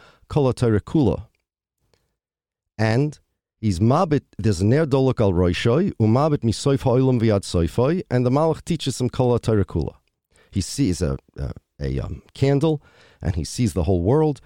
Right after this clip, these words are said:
and the Malach teaches him the whole Torah. And then the Malach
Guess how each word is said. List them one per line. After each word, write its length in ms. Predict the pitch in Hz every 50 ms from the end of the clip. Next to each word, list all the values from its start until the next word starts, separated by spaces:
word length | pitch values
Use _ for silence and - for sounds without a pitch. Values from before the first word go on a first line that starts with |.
| _ -
and 100 | - 98
the 60 | 95
Malach 280 | 98 107 113 113 -
teaches 360 | - - 104 - - 92 - 101
him 60 | 95
the 80 | 85
whole 120 | 85 87 80
Torah. 360 | - - 67 57 - - - _ _ _ _ _ _ _ _ _ _ _ _ _ _ _ - -
And 140 | 95 98 104
then 240 | 202 226 190 156
the 80 | 131 120
Malach 440 | 123 131 135 139 135 123 - -